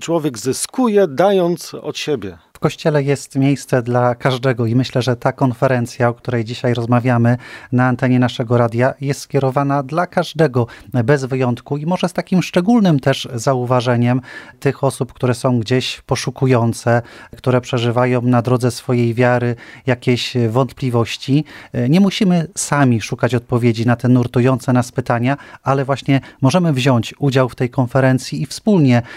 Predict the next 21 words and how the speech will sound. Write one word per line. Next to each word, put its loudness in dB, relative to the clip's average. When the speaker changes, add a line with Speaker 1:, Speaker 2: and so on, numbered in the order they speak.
Speaker 2:
możemy 2
poszukać -4
odpowiedzi 0
na 4
te -6
pytania, 0
które -2
są 2
tak -2
ważne, 0
które -2
są -2
tak -4
fundamentalne. 0
Może 2
też, -2
y, -2
nigdy 2
sobie -2
takiego -2
pytania -2